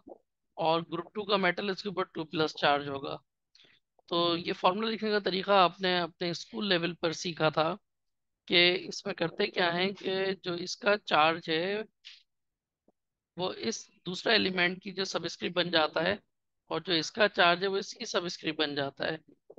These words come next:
तो formula हो जाना चाहिए एम थ्री एन टू। तो हमें directly answer आना चाहिए, तो इसका answer है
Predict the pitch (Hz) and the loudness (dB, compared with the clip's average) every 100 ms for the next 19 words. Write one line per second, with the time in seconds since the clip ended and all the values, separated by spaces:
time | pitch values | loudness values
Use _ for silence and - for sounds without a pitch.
0 | - - - 160 160 202 202 190 165 160 | -12 -10 2 2 4 2 2 2 2 0
1 | 156 165 147 160 170 208 233 _ _ _ | -2 0 0 2 2 0 -2 _ _ _
2 | _ _ _ - 180 214 202 - 170 175 | _ _ _ 2 4 2 -4 -4 -4 -2
3 | 202 196 170 175 160 156 147 151 _ _ | -4 0 2 2 -2 -6 -8 -8 _ _
4 | _ _ _ - 165 202 165 156 165 214 | _ _ _ 0 2 4 6 6 6 2
5 | 208 185 165 190 180 147 151 156 190 175 | 0 2 2 0 0 0 0 0 2 2
6 | 180 208 - _ _ _ _ _ - 156 | 2 -2 -4 _ _ _ _ _ 0 2
7 | 160 170 - 180 - 170 165 151 156 175 | 4 2 -2 -8 -2 4 4 4 2 0
8 | 151 180 | 4 4